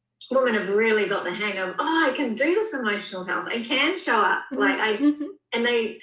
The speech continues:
Speaker 1: totally identify, uh, when their responses are stemmed in the past and not
Speaker 2: Mm-hmm.
Speaker 1: in the present.
Speaker 2: Mm-hmm.
Speaker 1: It's super exciting and fulfilling work.
Speaker 2: That, I,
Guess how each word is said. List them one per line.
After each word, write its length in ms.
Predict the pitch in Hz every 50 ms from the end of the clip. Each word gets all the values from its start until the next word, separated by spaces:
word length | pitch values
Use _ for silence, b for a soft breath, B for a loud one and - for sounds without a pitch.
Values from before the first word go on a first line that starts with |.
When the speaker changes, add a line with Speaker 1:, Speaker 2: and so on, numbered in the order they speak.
| - -
Speaker 1:
totally 300 | 285 285 302 302 285 262
identify, 960 | 233 226 214 208 254 294 349 392 302 - - 208 185 185 180 175 170 - - 170 - 196
uh, 360 | 190 185 185 185 185 180 175 165 - _ _ _ _ _ -
when 240 | 202 226 240 233
their 160 | 220 208 196 180
responses 1000 | 180 170 - - - - 220 214 - - - 190 196 190 202 - - - - - - 190
are 260 | 185 180 180 180 180
stemmed 400 | - - - - 185 180 180 170
in 120 | 170 165
the 120 | 165 - - -
past 440 | 214 208 - - - - - - 240 220
and 140 | 175 175 175
not 80 | -
Speaker 2:
Mm-hmm. 80 | - -
Speaker 1:
in 60 | -
the 60 | - -
present. 380 | - - - - - - - - _ _ _ -
Speaker 2:
Mm-hmm. 340 | 226 208 220 208 196 196 196 190
Speaker 1:
It's 340 | 214 208 - - - - -
super 300 | - 262 254 - 202 180
exciting 480 | 175 - - 180 175 175 175 170 170 165 -
and 100 | - -
fulfilling 440 | - - - 175 165 156 160 165 160
work. 240 | 165 170 170 - - - _ _ _
Speaker 2:
That, 300 | - 233 220 196 - 185 -
I, 140 | 208 262